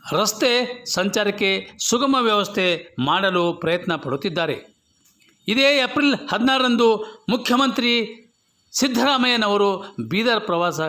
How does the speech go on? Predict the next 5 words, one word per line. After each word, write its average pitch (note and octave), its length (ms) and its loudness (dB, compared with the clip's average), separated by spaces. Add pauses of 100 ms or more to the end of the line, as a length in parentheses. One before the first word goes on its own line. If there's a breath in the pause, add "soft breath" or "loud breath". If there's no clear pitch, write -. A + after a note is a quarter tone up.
(180)
ಸಹ G3 520 -2 (100)
ಕೈಗೊಂಡಿರುತ್ತಾರೆ. D#3+ 720 -2 (760 soft breath)
ಈ G#3 80 0
ನಿಟ್ಟಿನಲ್ಲಿ A#3 840 0 (360)
ರಸ್ತೆಯ A3+ 560 0